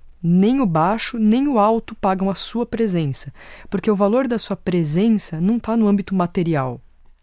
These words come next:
O valor da presença de alguém se revela nos relacionamentos, nas interações, nas mudanças que as nossas interações geram um na vida do outro. O valor da nossa presença tá na potência de ensino-aprendizado que você tem no ambiente.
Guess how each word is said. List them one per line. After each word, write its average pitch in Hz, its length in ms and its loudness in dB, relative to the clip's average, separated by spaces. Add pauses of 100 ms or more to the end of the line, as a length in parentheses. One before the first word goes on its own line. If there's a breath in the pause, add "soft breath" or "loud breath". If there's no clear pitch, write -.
O 190 40 -2
valor 190 440 4
da 202 120 -2
presença 160 480 -2
de 139 100 -4
alguém 151 420 -2
se - 160 -4
revela 160 440 0
nos 175 200 0
relacionamentos, 165 1120 -2
nas 156 220 0
interações, 160 1000 -2 (280 loud breath)
nas 185 220 2
mudanças 190 680 2
que - 120 -6
as 151 80 -2
nossas 151 320 -2
interações 160 580 0
geram 151 480 0
um 165 140 2
na 175 100 2
vida 165 260 0
do 165 140 0
outro. 143 340 -4 (400 loud breath)
O 165 80 -2
valor 170 520 2
da 190 120 -2
nossa 165 280 -4
presença 151 580 -4
tá - 100 -6
na 170 140 -2
potência 190 720 -4
de 175 120 -2
ensino-aprendizado 185 1160 0
que - 120 -12
você 160 280 -4
tem 175 180 -2
no 180 140 2
ambiente. 175 760 0